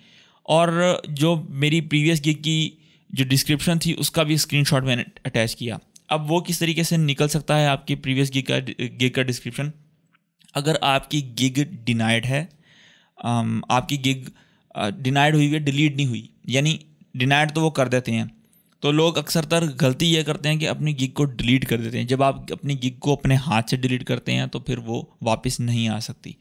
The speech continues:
तो मैंने अपनी गिग डिलीट नहीं की थी, मैंने गिग छोड़ दी थी डिनाइड में। उस गिग को अगर आप मोबाइल एप्लीकेशन ओपन करें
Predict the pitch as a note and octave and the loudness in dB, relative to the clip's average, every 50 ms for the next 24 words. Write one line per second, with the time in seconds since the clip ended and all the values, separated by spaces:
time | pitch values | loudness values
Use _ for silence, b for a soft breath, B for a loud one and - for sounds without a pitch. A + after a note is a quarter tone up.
0 | b b b b b b - C3+ C#3+ D3 D#3 D#3+ D#3+ C#3 C#3+ D#3 D3+ D#3 D3 C#3+ | b b b b b b -4 0 2 2 4 2 2 2 0 2 2 2 0 0
1 | C3+ B2+ B2 B2+ C3+ C#3 C3 B2 B2+ B2+ B2+ A#2 - C3 C3 - D#3 D#3 C#3+ B2+ | -2 -2 0 0 0 0 0 0 2 2 2 0 -2 -4 -4 -2 -2 0 2 2
2 | B2+ C3 C3+ C3 C3 C3 C3 - - B2 A#2 A#2+ A#2+ A#2 A#2 - D3 D3 - - | 0 0 0 -2 -4 -4 -4 -4 -4 -4 -4 -2 -4 -6 -4 -4 -6 -8 -8 -4
3 | - B2+ A#2 A2+ A2 A2 A2 G#2+ A2 A2+ - - b b b b b b b b | -2 0 2 2 2 2 0 -2 -4 -8 -10 -12 b b b b b b b b
4 | b b b b b b b b _ _ - F3 E3+ E3+ E3 E3 F#3 E3+ D#3 C#3+ | b b b b b b b b _ _ 0 0 0 0 0 0 -2 -2 -2 -2
5 | - F3 F3+ E3 D#3+ D#3+ - - C#3 D3 D3+ D3 D3+ D3+ C3+ A#2+ B2 C3 C#3 C#3+ | 0 2 2 2 2 0 0 2 2 2 2 2 2 2 4 4 4 4 4 2
6 | C#3+ D3 D3 C#3+ C3+ D3 C#3 D3 D3 C#3 B2+ - C3+ C3+ C3 C3 C3 C3+ D3+ E3 | 0 0 -2 -2 0 0 0 0 0 0 0 -2 -2 -2 -2 -2 -2 -2 -2 -4